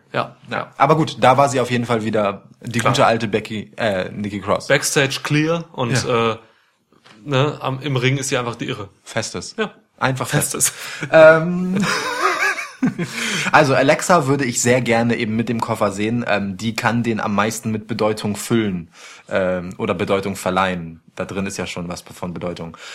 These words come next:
Speaker 2: Ähm, Mandy Rose, ähm, ist halt so, für sie gilt halt was Ähnliches. Ähm, die bekommt viel Platz, viel T-V-Time, ähm, macht das überzeugend, finde ich.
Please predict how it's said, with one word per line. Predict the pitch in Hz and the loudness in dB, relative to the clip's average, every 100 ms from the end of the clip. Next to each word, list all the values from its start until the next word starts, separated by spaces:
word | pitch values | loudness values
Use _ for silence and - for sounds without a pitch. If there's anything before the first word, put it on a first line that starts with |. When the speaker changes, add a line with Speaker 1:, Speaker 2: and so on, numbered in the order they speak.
| - - | -16 0
Speaker 2:
Ähm, | 107 107 107 110 104 - - - _ - - - 131 - - | 2 2 0 -4 -6 -14 -20 -20 _ -20 -14 -12 -10 -12 -10
Mandy | 110 117 156 147 | 0 2 4 2
Rose, | 117 123 170 214 - - - - | 4 4 4 2 -4 -10 -18 -2
ähm, | 117 113 113 110 110 110 | 2 4 4 0 -4 -6
ist | 147 131 - | -6 -6 -2
halt | 123 120 | -2 -2
so, | 127 120 117 113 - - _ - | -2 0 0 -4 -10 -20 _ -12
für | 120 135 | -8 -2
sie | 127 | -2
gilt | 139 151 156 | 2 2 4
halt | 139 | 2
was | 120 | 2
Ähnliches. | - 131 175 170 240 - - _ - - - - | 0 0 0 -2 -6 -8 -16 _ -20 -20 -20 -6
Ähm, | 117 113 117 120 120 120 - _ _ _ _ | 2 2 2 0 0 -4 -12 _ _ _ _
die | 131 117 | -10 -6
bekommt | - 143 135 | -2 -2 -2
viel | - 196 214 | -4 -4 -4
Platz, | 170 165 165 | -2 -2 -4
viel | - 170 | -6 -8
T-V-Time, | 165 143 151 147 135 135 139 135 113 | -6 -8 -8 -4 -4 -4 -8 -10 -4
ähm, | 110 107 104 104 107 - _ - | -2 -2 -4 -8 -10 -16 _ -2
macht | 117 120 | 0 0
das | 135 | -6
überzeugend, | - 147 - 165 175 170 165 | -6 -6 -2 -2 0 -4 -6
finde | 160 147 | -8 -6
ich. | 139 139 | -8 -10